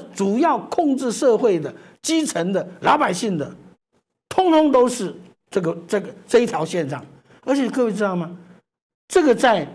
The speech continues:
大陆的中央来讲叫维稳，维持社会稳定。他现在每年花的维稳的钱，比解放军的军费不相上下。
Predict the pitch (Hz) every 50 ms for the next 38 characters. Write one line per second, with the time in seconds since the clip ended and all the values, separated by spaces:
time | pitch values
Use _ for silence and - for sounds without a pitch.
0 | - - - - 262 240 226 220 226 226 208 185 170 165 - 180 185 160 170 -
1 | 240 226 226 226 220 214 190 175 165 160 143 127 127 - 180 - - - - -
2 | 151 185 185 190 233 254 220 180 151 - - - - - - _ _ _ _ -
3 | _ _ - 135 - 233 277 294 277 - - - 180 175 175 175 - 202 160 165
4 | 156 135 120 110 101 - - 117 - - _ _ _ _ _ - - - - -
5 | - 339 320 - 554 349 302 277 254 233 214 214 220 233 269 254 262 247 285 269
6 | 269 240 208 214 254 294 269 214 180 160 170 170 165 - - 139 139 139 139 -
7 | - - _ _ _ _ _ _ _ _ - - 247 247 247 247 247 247 - -
8 | _ _ _ _ _ _ _ _ - - 220 208 247 254 339 359 330 285 - -
9 | 320 311 302 269 - - - 349 359 359 349 285 359 311 220 - - - - -
10 | - _ _ _ _ _ _ _ _ _ - - 320 - - 277 262 247 247 233
11 | 196 170 156 180 151 -